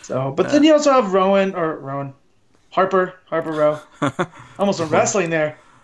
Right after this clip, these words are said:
Speaker 1: <laughs> Uh, but yeah, you got Harper, who's kind of the voice of reason, too, 'cause she's outside of this. So I thought her scenes with, um,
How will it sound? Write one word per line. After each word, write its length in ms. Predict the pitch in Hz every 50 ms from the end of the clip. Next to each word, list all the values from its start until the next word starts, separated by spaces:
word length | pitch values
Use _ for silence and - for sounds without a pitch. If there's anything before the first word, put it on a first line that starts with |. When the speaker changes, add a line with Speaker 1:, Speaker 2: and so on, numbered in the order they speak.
| _ _ _ _ - -
Speaker 1:
<laughs> 880 | 269 269 226 - - 226 196 185 - - 240 220 - - 180 - - - - _ _ _ _ _ _ _ _ _ _ _ _ -
Uh, 500 | 156 151 156 151 151 147 143 139 139 139 131 - _ _ _ _ _ _ _ _
but 120 | - 156
yeah, 140 | 160 156 147
you 120 | 151 165 180
got 140 | 190 185
Harper, 480 | - - 208 220 214 214 208 202 196 190
who's 180 | 185 185 175 -
kind 200 | - 185 180 170
of 80 | 170 156
the 60 | 156
voice 200 | 160 160 156 151
of 80 | 160 156
reason, 420 | 151 151 147 147 151 151 147 143 _ _ _ _ _ _ _ _ -
too, 340 | - 170 165 165 170 175 170 - _
'cause 140 | - - 147
she's 400 | - - 165 165 165 147 - - - -
outside 360 | 147 - - - 143 151 156
of 80 | 185
this. 440 | 208 240 254 262 - - - - - _ _ _ _ _ _ _ _ _ _ _ _ _ _ -
So 500 | - - - 139 139 143 143 143 143 143
I 120 | 143 151
thought 280 | 147 - 170 165 165 165
her 120 | 170 165
scenes 480 | - - 165 160 156 156 151 151 143 147
with, 640 | 147 147 143 143 143 143 143 139 - - - _ _ _ -
um, 560 | 143 151 151 - - - - - - - 156